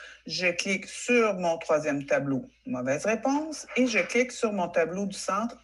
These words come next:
et c'est la bonne réponse. Donc, euh, je vais tout simplement aller traduire bonne réponse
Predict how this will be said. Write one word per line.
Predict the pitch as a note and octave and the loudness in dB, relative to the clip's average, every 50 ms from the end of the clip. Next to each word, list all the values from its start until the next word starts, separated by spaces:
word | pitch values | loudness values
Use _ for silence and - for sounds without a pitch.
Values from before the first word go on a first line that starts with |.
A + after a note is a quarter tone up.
| _ - | _ -4
et | G#3 G#3 G#3 - | -2 -2 -4 -6
c'est | - - - - G#3 F#3+ | -10 -12 -4 -2 2 4
la | F#3 D#3+ | 6 6
bonne | D3+ E3+ D#3+ D#3 | 6 4 4 2
réponse. | D3+ D3+ C#3+ - D3 - - - - - - - - - _ _ _ _ - - - - - - - - - - _ _ | 0 -2 0 -2 -4 -6 -6 -10 -14 -14 -14 -14 -16 -18 _ _ _ _ -20 -20 -20 -20 -20 -20 -20 -20 -20 -20 _ _
Donc, | - E3+ G3 F#3+ G3+ G#3+ A#3 A3 - - | 0 2 4 4 4 4 2 2 0 0
euh, | E3+ C#3 - - - | -2 -2 -2 -4 -8
je | E3 D#3 F3 F#3 | -8 -6 -2 -2
vais | G3+ G3+ | -2 -2
tout | G3+ - | -2 -6
simplement | - - G3+ G3 G3 - F3 D#3+ D#3 D#3 D#3+ E3+ F3 F3 F3+ - - - | -4 -2 -2 -2 0 0 0 0 2 2 2 2 2 2 0 -2 -4 -2
aller | - F#3 F#3 F3+ F3 E3+ E3+ D#3+ D3+ C#3+ C#3 C#3 - _ _ _ _ _ _ - - _ _ _ _ _ _ _ _ _ _ _ _ _ _ - | 2 2 2 2 2 0 0 0 -2 -2 -4 -6 -10 _ _ _ _ _ _ -20 -20 _ _ _ _ _ _ _ _ _ _ _ _ _ _ -10
traduire | - - F#3+ E3+ D#3 D#3 D#3+ E3+ F3+ F#3 F3+ F3 E3+ D#3 C#3+ C#3+ C#3+ C3 - | -2 2 2 2 2 0 -4 -6 -4 -4 -2 0 0 0 0 0 -2 -2 -2
bonne | - C#3+ D3+ D#3+ D#3+ E3 | 0 2 2 2 2 0
réponse | D#3+ D#3 D3 - - C#3 C#3 F3 A3 D4 E4+ - - - | -4 -6 -6 -4 -4 -4 -4 -2 -4 -4 -6 -8 -14 -18